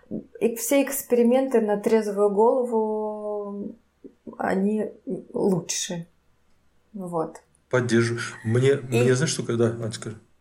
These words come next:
Speaker 1: Ну и по поводу отдыха, да, я помню, делала, м, пост.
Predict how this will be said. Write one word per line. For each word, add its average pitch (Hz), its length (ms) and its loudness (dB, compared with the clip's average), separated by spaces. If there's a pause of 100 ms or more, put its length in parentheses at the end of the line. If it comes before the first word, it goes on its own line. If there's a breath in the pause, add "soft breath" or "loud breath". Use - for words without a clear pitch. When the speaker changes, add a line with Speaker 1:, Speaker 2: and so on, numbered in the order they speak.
(520 soft breath)
Speaker 1:
Ну 254 140 4
и 247 100 6
по 247 140 2
поводу 247 440 4
отдыха, 240 760 0
да, 226 220 0
я 226 140 4
помню, 240 400 4
делала, 202 680 2 (280)
м, 190 320 -8 (280)
пост. 185 460 0